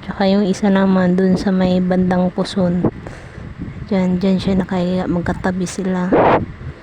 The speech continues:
Alam siguro nilang namimilipit ako sa sakit ng sikmura. Kaya ayan, nakahiga sila at ayan ang aking paa. Ayan. Ayan,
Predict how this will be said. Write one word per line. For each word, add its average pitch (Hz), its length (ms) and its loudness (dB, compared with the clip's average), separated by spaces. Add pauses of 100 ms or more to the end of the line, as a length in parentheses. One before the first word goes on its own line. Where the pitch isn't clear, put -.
(880)
Alam 208 320 4
siguro 208 320 4
nilang 202 400 4
namimilipit 196 720 4
ako 196 320 -2
sa - 160 -2
sakit - 160 -4
ng 196 240 2
sikmura. 190 720 0
Kaya 185 320 -2
ayan, 180 420 -2 (840)
nakahiga 190 580 -4
sila 190 300 -6
at - 80 -12
ayan 190 320 -6
ang 175 160 -10 (100)
aking 196 380 -8
paa. 208 480 -6 (480)
Ayan. 208 480 -6 (1800)
Ayan, 202 240 -6